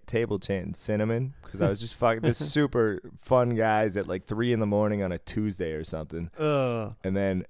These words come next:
Speaker 1: my ex-wife came down the escalator, and she had gone out with her friend who was staying at Planet, and she was looking, she looked dope. Um, and, uh, <laughs> they, all the guys, like, turned to the escalator and saw her coming down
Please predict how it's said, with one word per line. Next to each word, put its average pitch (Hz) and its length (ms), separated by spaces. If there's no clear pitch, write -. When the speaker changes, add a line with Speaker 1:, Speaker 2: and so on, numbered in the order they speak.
Speaker 1:
my 104 200
ex-wife 110 600
came 95 240
down 90 180
the 87 140
escalator, 87 600
and 71 220
she 90 140
had 90 80
gone 95 200
out 90 160
with 82 100
her 82 100
friend 98 400
who 87 100
was 80 140
staying 90 280
at 80 100
Planet, 98 500
and 87 120
she 107 120
was 90 180
looking, 85 320
she 92 200
looked 92 220
dope. 82 300
Um, 78 380
and, 87 240
uh, 82 280
<laughs> - 640
they, 104 180
all 110 260
the 113 100
guys, 104 300
like, 92 140
turned 98 260
to 90 60
the 90 160
escalator 110 680
and 82 220
saw 92 240
her 92 100
coming 90 320
down 90 380